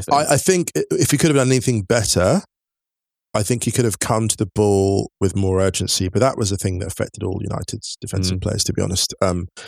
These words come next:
Speaker 2: he stood off perhaps slightly too much throughout the game. Uh, there's a few games where, there's a few moments where, you know, you see players jockeying,
Speaker 1: Mm.
Speaker 2: jockeying the ball. There's a great description, um,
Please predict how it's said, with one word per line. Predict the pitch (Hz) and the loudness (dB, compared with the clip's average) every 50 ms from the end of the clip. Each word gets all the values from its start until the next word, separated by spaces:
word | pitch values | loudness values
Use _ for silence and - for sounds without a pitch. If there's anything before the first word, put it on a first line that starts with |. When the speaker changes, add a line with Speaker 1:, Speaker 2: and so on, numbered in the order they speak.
| - - _ | -20 -6 _
Speaker 2:
he | 123 | 2
stood | 110 - - 127 117 | 2 4 4 4 2
off | 104 - | 2 2
perhaps | - 107 104 - - - | 2 2 2 2 2 0
slightly | - - - - | 0 0 0 0
too | - - 95 | 0 0 0
much | 95 92 - - - - - - _ _ | 0 -2 -2 -2 -4 -6 -6 -8 _ _
throughout | - 107 98 90 - | 0 2 2 2 0
the | 98 92 | 0 -2
game. | - 95 90 87 87 101 - _ _ _ _ _ - | 0 -2 -2 -2 -4 -6 -8 _ _ _ _ _ -2
Uh, | 113 101 95 | 2 2 4
there's | 95 104 92 | 4 4 2
a | 101 - | 2 2
few | - 120 113 | 2 2 2
games | - 110 101 98 95 - | 4 2 2 2 0 0
where, | 98 101 104 | 0 2 2
there's | 104 98 | 2 2
a | 104 - | 2 2
few | 127 120 | 2 2
moments | 113 107 98 - - | 2 2 0 0 0
where, | 101 98 92 92 85 - - _ _ _ - - - _ _ _ _ _ _ _ _ | 0 0 0 0 -2 -4 -8 _ _ _ -20 -20 -20 _ _ _ _ _ _ _ _
you | - 127 | 2 2
know, | |
you | 131 127 | 4 4
see | - 147 - | 4 2 4
players | - 131 123 120 104 - | 4 4 4 2 2 0
jockeying, | - 135 127 - - - 117 101 92 87 85 - _ _ _ _ _ _ _ - | 0 0 0 0 0 0 0 2 0 0 -4 -6 _ _ _ _ _ _ _ -10
Speaker 1:
Mm. | - 95 95 92 98 98 - _ _ _ _ | -8 -6 -6 -6 -6 -10 -12 _ _ _ _
Speaker 2:
jockeying | - 123 120 - - - 120 110 104 | 0 2 2 2 2 2 2 2 2
the | 104 | 2
ball. | 87 104 98 92 | 2 2 2 2
There's | 95 107 98 113 | 4 4 2 2
a | 110 | 2
great | - 127 123 - - | 2 2 2 2 2
description, | 117 - - - 120 - - - 104 101 98 95 92 98 - - - - _ | 0 2 2 0 0 0 0 0 2 2 2 2 0 -2 -4 -6 -10 -6 _
um, | - 98 92 92 92 107 | 0 2 2 2 0 -2